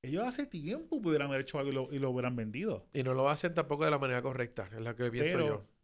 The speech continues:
Speaker 1: ¿qué pasa? El día que otra emisora de radio lo tire, ah, Guapa Radio o X Y Z Radio tiró un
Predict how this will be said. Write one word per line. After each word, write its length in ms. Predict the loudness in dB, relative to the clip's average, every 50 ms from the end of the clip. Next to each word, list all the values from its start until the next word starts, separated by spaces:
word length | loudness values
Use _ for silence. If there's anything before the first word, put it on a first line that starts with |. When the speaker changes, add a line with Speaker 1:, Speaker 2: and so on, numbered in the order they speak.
| _ _ _ _ _ _ _ _ _ _ -4
Speaker 1:
¿qué 120 | -4 -4
pasa? 520 | -2 -2 -2 -2 -4 -4 -6 -8 -8 -10 -14 _ _ _ _ _ _
El 220 | -4 -4 -4 -2
día 260 | -2 -2 0 0 0 0
que 80 | -2
otra 120 | -4 -4 -4
emisora 240 | -4 -4 -2 0 0
de 80 | 0 0
radio 520 | 0 0 2 2 2 0 -2 -4 -4 -6 -4
lo 260 | -2 -2 0 0 -2 -4
tire, 520 | -4 -4 -4 -2 -2 -2 -2 -4 -6 -10 _ _ _ _ _ _ _ _ _ _ _ _ _ _ _ _ _ _
ah, 360 | -6 -4 -2 -2 -2 -2 -4 -8 _ _ _ _ _ _ _ _ _ _ _ _ _
Guapa 340 | -4 -4 -2 -2 -4 -4 -2
Radio 420 | -2 -2 0 0 0 0 2 2
o 300 | 2 2 2 2 2 0
X 260 | 0 -2 -4 -6 -6 -6
Y 80 | -6
Z 240 | -6 -6 -6 -4 -4
Radio 360 | -2 -2 -2 0 0 -2 -2
tiró 260 | -2 -2 0 0 0
un 100 | 0 -2